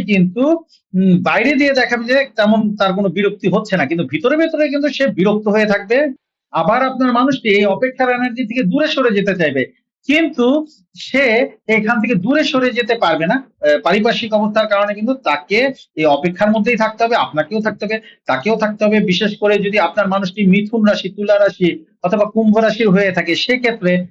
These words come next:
আমি দেখতে পাচ্ছি যে আপনাদের দুজনের মাঝখানে এই ধরনের অপেক্ষার এনার্জি বেশি লক্ষ্য করা যাবে। আপনারা, আহ, প্রত্যক্ষ বা পরোক্ষভাবে একজনের জন্য আরেকজন অপেক্ষা করে থাকবেন, তবে তারা বা সে এমন একটি ভান করবে এই অপেক্ষা, আহ,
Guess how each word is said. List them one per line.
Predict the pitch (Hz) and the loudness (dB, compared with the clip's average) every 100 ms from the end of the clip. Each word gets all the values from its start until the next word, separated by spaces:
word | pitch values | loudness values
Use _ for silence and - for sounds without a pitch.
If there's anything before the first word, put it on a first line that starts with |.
| _ | _
আমি | 160 196 | 0 2
দেখতে | 214 220 220 | 2 0 -2
পাচ্ছি | 208 180 180 | -2 0 0
যে | 202 | 0
আপনাদের | 151 - 196 202 160 | 0 0 0 0 2
দুজনের | 180 185 196 | 0 2 0
মাঝখানে | 190 180 - 208 240 | 0 -4 -4 -2 0
এই | 165 | 0
ধরনের | 151 170 214 214 | 0 0 0 0
অপেক্ষার | - 175 165 202 | -4 -8 -2 2
এনার্জি | 180 185 185 233 330 320 - _ _ | 4 4 2 2 0 -2 -18 _ _
বেশি | 117 196 202 247 | -4 0 2 2
লক্ষ্য | 226 220 214 | 0 0 -2
করা | 214 214 | 0 2
যাবে। | 214 240 | 0 0
আপনারা, | 214 151 190 196 214 - _ - | 0 0 0 2 0 -4 _ -2
আহ, | 160 160 147 - | 0 0 -2 -4
প্রত্যক্ষ | 226 220 247 247 | -2 -2 -4 0
বা | 208 | -2
পরোক্ষভাবে | 196 208 220 220 202 202 | 2 2 2 0 0 2
একজনের | 175 147 190 220 190 | 0 0 0 -2 -2
জন্য | 208 208 | 0 0
আরেকজন | 180 185 175 196 | 2 0 -2 -4
অপেক্ষা | - - 214 214 | -4 -8 -6 -4
করে | 214 208 | -2 0
থাকবেন, | 202 190 208 208 | -2 -2 -4 -2
তবে | - 247 240 262 262 - _ - | -2 0 2 0 -2 -12 _ -2
তারা | 226 233 196 220 180 | 2 2 2 2 2
বা | |
সে | 180 - 254 220 190 202 190 | 0 0 0 2 0 0 0
এমন | 247 262 | 2 2
একটি | 240 254 | 0 -2
ভান | 175 175 220 | -2 0 -2
করবে | 226 226 190 214 | 0 2 2 2
এই | 202 190 | 2 4
অপেক্ষা, | 180 208 208 220 226 233 240 - _ | 2 -2 -4 0 2 0 -6 -16 _
আহ, | 202 | 2